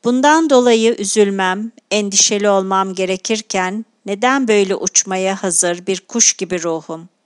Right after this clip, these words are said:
Yüreğim hafif, içim pırpır. Kapı açılıyor, "Haydi." diyor Dilaver Bey.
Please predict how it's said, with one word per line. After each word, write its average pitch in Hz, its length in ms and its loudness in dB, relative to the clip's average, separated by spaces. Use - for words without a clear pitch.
Yüreğim 226 400 2
hafif, 220 460 -6
içim 214 440 -4
pırpır. - 760 -8
Kapı 277 280 2
açılıyor, 285 800 2
"Haydi." 254 500 0
diyor 180 360 0
Dilaver 170 680 0
Bey. 160 220 -4